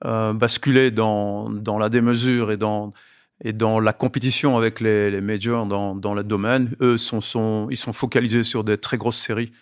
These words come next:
des très gros volumes, des quantités minimales de commandes très élevées. Nous, c'est surtout pas là-dedans que l'on veut aller. On veut rester dans la petite et la moyenne série et être capable de répondre très rapidement et de manière très spécifique aux besoins des clients. Donc, euh,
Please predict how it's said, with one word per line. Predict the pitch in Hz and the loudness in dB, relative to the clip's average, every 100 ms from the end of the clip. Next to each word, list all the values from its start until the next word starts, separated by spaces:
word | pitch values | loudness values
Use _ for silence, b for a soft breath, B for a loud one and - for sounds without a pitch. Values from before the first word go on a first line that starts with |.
| b | b
des | 120 | -6
très | - 123 | -2 -2
gros | 110 | 0
volumes, | 110 113 117 120 | 2 2 2 2
des | 104 107 | 0 -2
quantités | 120 107 113 117 | -4 -6 -4 -2
minimales | 110 107 104 107 | -2 -2 -2 -4
de | 104 | -6
commandes | - 107 104 101 95 | -6 -4 -4 -4 -8
très | - 107 | -6 -4
élevées. | 107 98 123 139 b b - | -4 -2 -2 -4 b b -4
Nous, | 120 | -2
c'est | 117 - 101 | 0 -2 -2
surtout | - 113 117 | -2 -4 -2
pas | 120 | 0
là-dedans | 113 110 110 110 | 2 2 2 0
que | 107 | 0
l'on | 110 104 | -2 -2
veut | 101 | -2
aller. | 101 110 127 b b 104 | -2 -2 -6 b b -8
On | |
veut | 101 | 2
rester | 110 117 - 127 | 4 4 2 2
dans | 110 101 | 2 0
la | 104 | 0
petite | 98 120 113 127 | 0 -4 -2 -2
et | 110 | 0
la | 101 | 0
moyenne | 104 110 | 0 0
série | 104 117 107 127 120 b b b | -2 -2 -2 -2 -6 b b b
et | 120 | 0
être | 117 127 | 2 -2
capable | - 113 123 120 | 0 2 4 4
de | 113 | 4
répondre | 110 117 123 117 113 104 104 101 - - | 2 2 0 0 0 -2 -2 -2 -6 -8
très | - 120 | 0 2
rapidement | 120 - 110 110 120 120 b b b | 2 -2 -4 -2 -2 -4 b b b
et | 117 | 0
de | |
manière | 110 113 113 | 2 2 0
très | - 131 | -2 -4
spécifique | - 113 - 107 139 - | -2 -4 -2 -2 -4 -2
aux | 110 | -2
besoins | 113 110 113 | 0 0 0
des | 107 | -2
clients. | - 107 85 _ _ _ b b _ | -4 -8 -8 _ _ _ b b _
Donc, | 113 120 117 123 | 0 2 2 2
euh, | 113 110 | 4 4